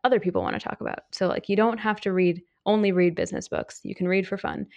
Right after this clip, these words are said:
You don't have to only listen to business podcasts. You can listen to podcasts for fun. You don't need to work sixteen hours a day. Uh,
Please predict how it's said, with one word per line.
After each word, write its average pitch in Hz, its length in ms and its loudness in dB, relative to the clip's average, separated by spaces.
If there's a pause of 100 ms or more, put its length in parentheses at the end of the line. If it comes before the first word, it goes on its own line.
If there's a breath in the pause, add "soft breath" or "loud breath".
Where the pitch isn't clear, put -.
You 196 60 -2
don't 185 80 4
have 175 100 2
to - 160 -2
only 254 260 6
listen 220 320 2
to 202 80 -2
business - 320 -4
podcasts. - 500 -8
You - 60 -8
can 202 100 -6
listen 202 200 -6
to 196 60 -8
podcasts - 340 -6
for 214 100 -6
fun. - 280 -12 (400 loud breath)
You 180 260 -2 (180)
don't 214 260 2
need 220 260 2
to 220 120 2
work 185 300 2
sixteen 185 360 -4
hours 196 300 0
a 208 40 -2
day. - 300 -2 (460 soft breath)
Uh, 185 200 0